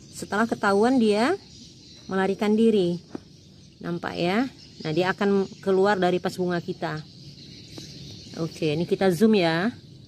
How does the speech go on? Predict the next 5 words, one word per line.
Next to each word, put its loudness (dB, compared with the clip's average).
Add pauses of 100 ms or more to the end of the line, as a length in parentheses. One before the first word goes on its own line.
(1200)
Ini. -6 (1300)
Nah, 2
ini 4
kita -2
gunakan 0